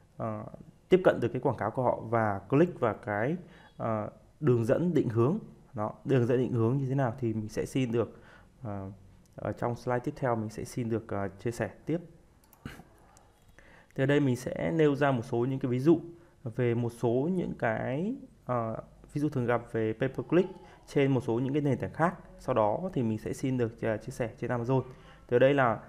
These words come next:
ờ, một số những cái quảng cáo mà mọi người thường hay gặp nhất đó là ở trên, ờ, Facebook. Đó. Thì ở đây là Facebook thì ở đây là có ba loại quảng cáo và ba loại đường dẫn mà, ờ, người, ờ, quảng cáo, nhà quảng cáo sẽ có thể là trả phí để, ừm,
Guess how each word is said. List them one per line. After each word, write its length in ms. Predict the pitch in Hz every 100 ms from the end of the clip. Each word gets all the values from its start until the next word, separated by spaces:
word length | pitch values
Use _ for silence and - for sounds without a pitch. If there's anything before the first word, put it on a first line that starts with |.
| - -
ờ, 100 | 113
một 280 | 117 120
số 220 | 120 - 127
những 180 | 143 -
cái 180 | 123 117
quảng 240 | 156 113
cáo 260 | 113 113 147
mà 80 | 131
mọi 280 | 120 120
người 240 | 120 113 113
thường 140 | - 120
hay 140 | 139
gặp 160 | 127 120
nhất 260 | 156 185
đó 60 | 127
là 100 | 127
ở 100 | 113
trên, 280 | - 131 120
ờ, 280 | 113 110 110
Facebook. 260 | - 131 185 - -
Đó. 140 | 107 - - - - -
Thì 80 | 123
ở 20 |
đây 140 | 139
là 100 | 147
Facebook 340 | 117 - 147 180
thì 180 | 139 117
ở 120 | 107
đây 120 | 117
là 100 | 123
có 380 | 110 110 104 131 170
ba 420 | 123 131 131 127
loại 240 | 123 117 -
quảng 180 | - 107 -
cáo 300 | 110 110 151
và 120 | 156
ba 180 | 117 123
loại 160 | 117
đường 160 | 110 110
dẫn 240 | 113 -
mà, 260 | 175 127 104 - - - - -
ờ, 300 | - 104 104 - - - _ _ _
người, 440 | 139 127 120 113
ờ, 100 | 110
quảng 220 | 110 123 104
cáo, 300 | 113 110 147
nhà 120 | 143
quảng 120 | 107
cáo 220 | 113 107
sẽ 100 | -
có 100 | -
thể 140 | 147 104
là 220 | 104 101
trả 120 | - 110
phí 300 | - 117 143
để, 240 | 151 92 90 - - _
ừm, 380 | - 110 104